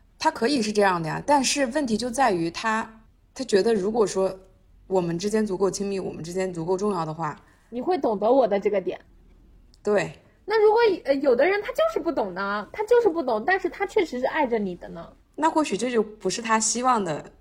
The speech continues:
Speaker 1: 这样一个人啊，他希望的这个人就是我能足够懂你，我能足够 get 到你。
Speaker 2: 嗯，我知道了。那我现在再来分享一下我的另外一个投稿，是花花给我的投稿。
Speaker 1: 嗯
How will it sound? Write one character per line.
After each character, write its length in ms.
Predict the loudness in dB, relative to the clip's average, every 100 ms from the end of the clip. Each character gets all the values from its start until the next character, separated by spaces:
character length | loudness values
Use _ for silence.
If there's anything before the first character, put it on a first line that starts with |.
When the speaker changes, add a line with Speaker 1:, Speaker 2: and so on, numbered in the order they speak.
| -4
Speaker 1:
这 100 | -2
样 140 | -2
一 60 | -2
个 100 | -4
人 180 | -6
啊， 220 | -8 -12 -12
他 100 | -8
希 220 | -4 2
望 120 | 4 4
的 80 |
这 140 | 4 2
个 80 | 2
人 140 | 0
就 100 | -2
是 140 | -2
我 160 | -4 -4
能 120 | -6
足 160 | -6 -4
够 200 | -2 -2
懂 280 | -4 -4 -4
你， 220 | -8 -12 -20 _ _ -10
我 100 | -8
能 140 | -6
足 120 | -6
够 160 | -4 -4
get 220 | -4 -4
到 160 | -4 -6
你。 220 | -10 -18 -20 -20
Speaker 2:
嗯， 160 | -18 -18 -18
我 100 | -18
知 160 | -16 -8
道 200 | -4 -4
了。 180 | -6 -12 _ _
那 160 | -6 -2
我 220 | 0 0 -4
现 220 | -4 -2 0
在 220 | 0 0
再 160 | 0
来 160 | 0 2
分 180 | 0 -2
享 240 | -4 -8
一 40 | -6
下 280 | -4 0
我 300 | 0 0 -2
的 340 | -2 -4 -4 -4
另 180 | -4 -2
外 160 | -2
一 140 | -2 -2
个 180 | -4 -6
投 220 | -6 -6
稿， 220 | -6 -8
是 160 | -8 -6
花 200 | -2 -2
花 180 | -2 -4
给 140 | -4
我 120 | -4
的 140 | -6 -10
投 220 | -10 -10
稿。 180 | -10 -14 _ _ -20 -20 -20 -20 -18
Speaker 1:
嗯 100 | -14